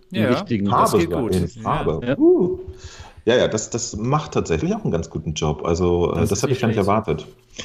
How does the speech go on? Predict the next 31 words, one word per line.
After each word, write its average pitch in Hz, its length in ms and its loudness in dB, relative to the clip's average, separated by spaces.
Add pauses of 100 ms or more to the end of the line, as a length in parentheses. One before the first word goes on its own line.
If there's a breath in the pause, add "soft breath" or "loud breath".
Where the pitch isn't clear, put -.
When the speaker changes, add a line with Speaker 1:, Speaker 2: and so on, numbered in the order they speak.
(140 loud breath)
Speaker 3:
Ich - 140 0
dachte, 110 240 0
die 107 100 -2
machen 110 220 0
irgendwie 107 200 0
so 98 100 0
ein, 92 80 0
so 95 80 0
ein 92 40 -2
kleines 92 340 0
Fensterchen, 139 760 0
so 101 220 -2
wie 95 80 -2
bei 85 180 2
der 80 320 -2
Valve 98 240 2 (180)
Index 139 380 -2
damals, 135 420 -2
oder? 123 240 -2
Nee, 78 140 0
Entschuldigung, 78 440 -2
Valve, 82 240 4 (360)
H 98 80 0
T 98 120 0
C, 76 300 0 (100)
Vive. 78 300 0 (640)
Speaker 1:
Ja. 78 120 0
Speaker 3:
Nein. - 60 -8 (680 loud breath)
Speaker 1:
Die 113 60 2
können 147 280 2
beides. 123 380 0